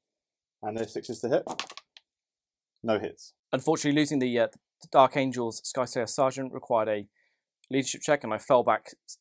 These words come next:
Speaker 2: twelve inches, uh, towards my board edge. Dark Angel's turn two shooting, starting with the Xiphon targeting the Plasma Predator. Las Cannons hitting on twos.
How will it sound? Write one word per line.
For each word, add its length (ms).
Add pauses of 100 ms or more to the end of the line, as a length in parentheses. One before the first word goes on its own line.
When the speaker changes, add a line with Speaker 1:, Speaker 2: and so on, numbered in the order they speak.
(100)
Speaker 2:
twelve 240
inches, 540
uh, 100
towards 260
my 100
board 300
edge. 340 (140)
Dark 220
Angel's 280
turn 220
two 220
shooting, 480 (360)
starting 360
with 80
the 160
Xiphon 440
targeting 680 (160)
the 320 (500)
Plasma 280
Predator. 440 (680)
Las 260
Cannons 540 (200)
hitting 240
on 80
twos. 460